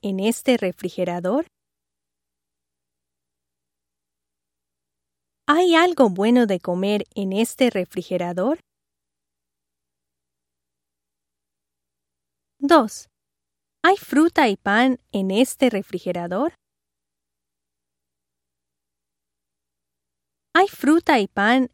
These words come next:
en este refrigerador? Tres.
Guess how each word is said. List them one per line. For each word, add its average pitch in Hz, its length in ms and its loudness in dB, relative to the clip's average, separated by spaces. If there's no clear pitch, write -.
en 190 200 -4
este 240 380 0
refrigerador? 185 840 -6
Tres. 269 500 0